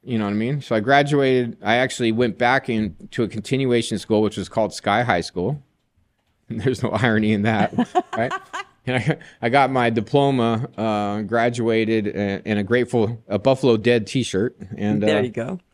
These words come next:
Speaker 1: you know, so I, I moved, uh, to Cornville with my grandparents, thinking, 'cause there was, you know, I would come out here, and it was funny 'cause I rem-, you know, a lot of things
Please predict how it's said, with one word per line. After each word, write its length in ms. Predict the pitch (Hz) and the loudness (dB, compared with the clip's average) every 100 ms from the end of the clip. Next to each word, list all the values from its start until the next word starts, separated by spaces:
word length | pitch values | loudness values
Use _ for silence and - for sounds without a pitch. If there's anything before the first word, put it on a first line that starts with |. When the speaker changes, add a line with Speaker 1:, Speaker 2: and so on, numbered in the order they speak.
| _ _ _ - | _ _ _ -4
Speaker 1:
you 160 | 123 | -2
know, 160 | 101 101 - _ - - - _ | -2 -4 -12 _ -20 -20 -20 _
so 260 | - 127 | 4 6
I, 200 | 123 127 - | 6 4 2
I 40 | 117 | 2
moved, 260 | 131 135 | 2 4
uh, 440 | 127 120 113 107 87 - _ _ _ _ _ _ - | 4 4 4 2 -2 -10 _ _ _ _ _ _ -6
to 120 | 110 | 0
Cornville 560 | - 226 226 110 110 | 2 2 4 4 4
with 100 | 113 110 | 2 0
my 100 | 107 | -2
grandparents, 600 | 135 208 - 107 92 - | 0 0 0 -2 -2 -4
thinking, 360 | 110 101 104 101 | -4 -2 -2 -2
'cause 140 | 127 | 0
there 100 | 180 | 2
was, 200 | 196 139 | 2 0
you 60 | 143 | 0
know, 60 | 143 | 2
I 100 | 165 | 2
would 100 | 202 | 0
come 180 | 156 131 | -2 -2
out 180 | 113 | -2
here, 420 | 107 101 98 123 120 _ _ _ - | -2 -2 -2 -6 -12 _ _ _ -4
and 80 | 135 | -2
it 20 | |
was 120 | 127 | 0
funny 240 | 175 170 | 2 2
'cause 160 | 123 110 101 | 0 -4 -4
I 80 | 135 | -6
rem-, 200 | 147 147 - | -4 -6 -10
you 180 | 113 | -8
know, 120 | 131 127 | -4 -2
a 80 | |
lot 160 | 123 151 | 2 0
of 60 | 151 | 0
things 320 | 156 113 | -4 -6